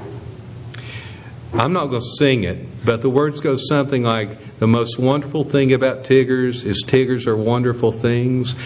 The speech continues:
Their tops are made out of rubber. Their bottoms are made out of springs." And it, it, and it ends up and says,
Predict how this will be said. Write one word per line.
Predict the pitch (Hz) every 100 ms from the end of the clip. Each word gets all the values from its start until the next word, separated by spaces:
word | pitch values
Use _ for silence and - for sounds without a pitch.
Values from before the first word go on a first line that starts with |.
| -
Their | - 104
tops | - 123 120 -
are | 113
made | 113 120 117
out | 113
of | 107
rubber. | 98 117 120 127 117 117 - - - - -
Their | 98
bottoms | 104 113 127 120
are | 113
made | 110 117
out | 113 110
of | 98
springs." | - 123 123 123 139
And | 160
it, | 208 202
it, | - 190 185 180
and | 160
it | 160
ends | 175 196 190
up | 180 190 156
and | 143
says, | - 139 131